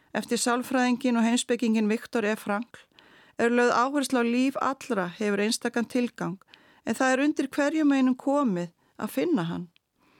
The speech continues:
Þessi tilgangur gefur lífinu gildi. Við getum ekki ráðið í hverju við lendum, en við höfum alltaf val um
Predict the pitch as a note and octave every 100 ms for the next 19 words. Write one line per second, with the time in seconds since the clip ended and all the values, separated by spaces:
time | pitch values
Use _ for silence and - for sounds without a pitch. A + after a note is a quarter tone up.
0 | - _ - A3+ C4 - C#4 C4 C#4 C4
1 | C4 A#3 G3 G3 G3+ G3+ G#3+ G#3 A#3+ A#3+
2 | - C4 - _ _ _ _ _ - A#3
3 | B3 C#4 E4 D4 A#3 A#3+ A#3 A3+ A3+ G#3+
4 | A#3 A#3 A#3+ B3 B3+ - F3 F3 - _
5 | G#3 G#3+ A#3 C4 B3 B3+ C4 C4+ A#3 A3
6 | A3 A3+